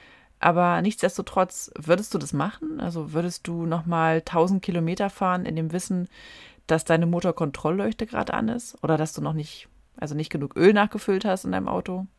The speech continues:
Höchstwahrscheinlich nicht. Weil du Angst hättest, dass es kaputt geht. Oder dass du irgendwo liegen bleibst, dass dir ernsthaft irgendwas zustoßen könnte.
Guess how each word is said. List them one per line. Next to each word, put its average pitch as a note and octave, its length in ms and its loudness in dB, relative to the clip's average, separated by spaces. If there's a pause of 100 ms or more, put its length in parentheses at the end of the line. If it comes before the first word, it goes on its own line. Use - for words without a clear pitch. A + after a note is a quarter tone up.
Höchstwahrscheinlich D3 720 -4
nicht. - 340 -6 (600)
Weil F#3 140 6
du - 80 4
Angst A3 220 2
hättest, A3+ 260 -2
dass - 160 -4
es - 80 -10
kaputt - 380 -4
geht. - 340 -8 (580)
Oder F#3 220 4
dass F#3 160 0
du - 60 0
irgendwo G#3 240 0
liegen A#3+ 300 2
bleibst, - 540 -2
dass E3 200 -4
dir G3+ 220 2
ernsthaft G#3 500 2
irgendwas F#3+ 320 -4
zustoßen - 480 -6
könnte. - 420 -8